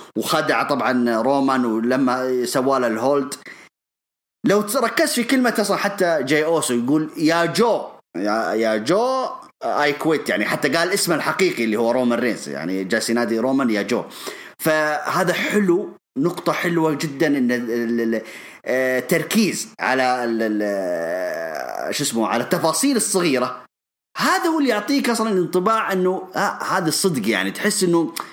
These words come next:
في حاجة صارت قدامك، في حاجة تستاهل أصلًا إنك أنت تتابعه وإنك تحب المشهد اللي أمامك. على العموم،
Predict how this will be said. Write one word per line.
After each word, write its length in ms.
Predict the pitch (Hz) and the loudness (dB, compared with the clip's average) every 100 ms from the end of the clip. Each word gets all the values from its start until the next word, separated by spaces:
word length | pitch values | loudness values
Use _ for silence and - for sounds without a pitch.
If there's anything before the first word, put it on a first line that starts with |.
| - | -2
في 160 | 214 185 | 2 2
حاجة 380 | - 214 180 | 2 2 0
صارت 360 | 127 151 123 104 | 0 0 0 -2
قدامك، 500 | 101 92 123 95 87 | -4 0 0 0 -2
في 120 | 151 | -2
حاجة 220 | 151 185 | 0 -2
تستاهل 480 | 139 - - 180 127 | -2 -4 0 0 0
أصلًا 340 | - 160 160 139 - - | -2 -2 -2 -4 -6 -2
إنك 220 | 131 131 | 0 2
أنت 140 | 151 120 | -2 -2
تتابعه 440 | - 156 147 117 | -2 0 0 0
وإنك 180 | 131 120 | 0 -2
تحب 420 | - 175 160 127 - - | -2 -4 -2 -2 -4 -2
المشهد 400 | 135 165 - 104 | 0 0 0 -2
اللي 200 | 101 101 | 0 0
أمامك. 420 | 92 80 73 - - - - - - | -2 -2 -4 -10 -16 -20 -20 -20 -4
على 120 | - 285 | 0 2
العموم، 400 | 285 285 294 | 2 2 0